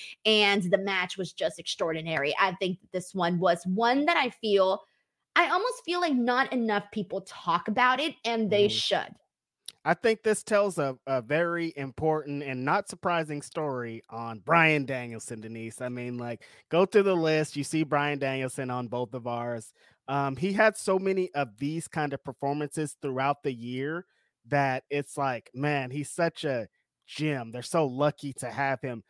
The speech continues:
Speaker 2: This match was brutal. This match was crazy.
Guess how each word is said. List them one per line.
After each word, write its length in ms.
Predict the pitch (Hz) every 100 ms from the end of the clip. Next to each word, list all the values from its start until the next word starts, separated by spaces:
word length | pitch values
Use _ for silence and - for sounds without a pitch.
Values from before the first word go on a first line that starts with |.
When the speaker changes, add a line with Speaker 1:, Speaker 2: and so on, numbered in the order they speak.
| _ -
Speaker 2:
This 220 | 202 233
match 260 | 202 165 135
was 180 | 123
brutal. 680 | 113 123 175 185 180 180 175 _ _
This 220 | 151 -
match 320 | 165 135 -
was 180 | 113 -
crazy. 720 | - 170 170 160 147 156 139